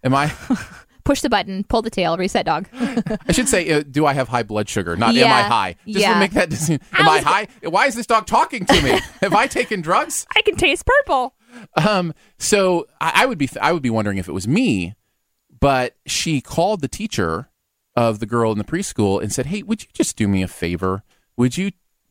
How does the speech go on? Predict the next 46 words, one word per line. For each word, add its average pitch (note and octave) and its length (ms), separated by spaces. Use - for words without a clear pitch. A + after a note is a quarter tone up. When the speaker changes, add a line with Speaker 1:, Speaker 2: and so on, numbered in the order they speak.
Speaker 1:
you A#2+ 80
know, G#2 80
Speaker 2:
Check - 260
Speaker 1:
test, - 60
Speaker 2:
her. G3 260
Speaker 1:
check - 240
her, A#2 300
test - 320
her A#2+ 80
blood G#2+ 240
sugar G#2 340
and G2+ 80
see A2+ 100
what's G2 140
going G2 220
on?" G2 160
And G#2+ 120
she - 160
was A2 140
high - 360
and A2 340
needed G#2+ 260
to B2+ 60
be A#2 120
brought A#2 260
down. B2 580
And A2 520
it, D3 240
it D#3 80
just, - 360
like, B2+ 280
how E3 260
does F3+ 200
that C#3 200
Speaker 2:
Totally F4 460
Speaker 1:
happen? C#4 60
Speaker 2:
blew D#4 160
our C4 160
minds. G3+ 540
And C#4+ 100
this F#4+ 180
is A4 80
the A4 80
fun D#4 260
part G#3 320
is, G#3 280